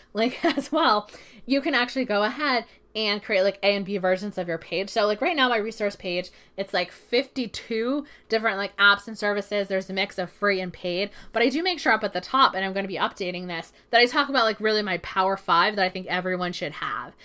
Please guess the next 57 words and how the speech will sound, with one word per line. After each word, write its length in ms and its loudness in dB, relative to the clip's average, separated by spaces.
And 140 0
those 220 2
are, 80 2
of 100 -4
course, 220 0
the 100 -2
ones 300 -2
that 80 -2
I'm 120 -2
really 200 -2
focusing 520 -2
on 140 -4
to 140 -14
get 160 0
that 100 -2
affiliate 380 -2
income, 400 -4
but 120 4
it's 100 -2
also 220 0
the 100 0
ones 160 0
that 80 -8
make 160 -2
the 80 -8
most 160 -6
sense 220 -10
for 100 -6
my 140 -4
business, 500 -6
guys, 480 -8
<laughs> 40 2
and 220 2
for 140 4
the 80 2
people 300 0
that 100 0
are 80 0
following 480 2
me. 160 -14
Like, 200 -10
since 180 -6
I 80 0
teach 240 -8
people 220 0
how 80 4
to 40 0
build 160 6
online 280 4
businesses, 580 2
they 140 4
really 260 4
do 140 -4
need 160 -4
to 100 -10
know, 160 6
like, 280 0